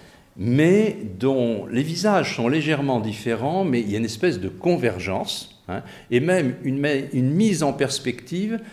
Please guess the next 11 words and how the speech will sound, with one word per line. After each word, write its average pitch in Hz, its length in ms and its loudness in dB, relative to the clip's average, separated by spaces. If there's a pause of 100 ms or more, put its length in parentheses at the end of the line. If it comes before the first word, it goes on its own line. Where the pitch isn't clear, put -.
(380)
qui, 190 640 -4
euh, 104 960 0 (180)
invite 143 460 2
celui 139 360 -2
qui 143 140 -2
le 131 80 0
regarde, 120 720 -2
qui 107 80 -6
le 101 120 -2
regarde 110 540 0
bien, 110 480 -2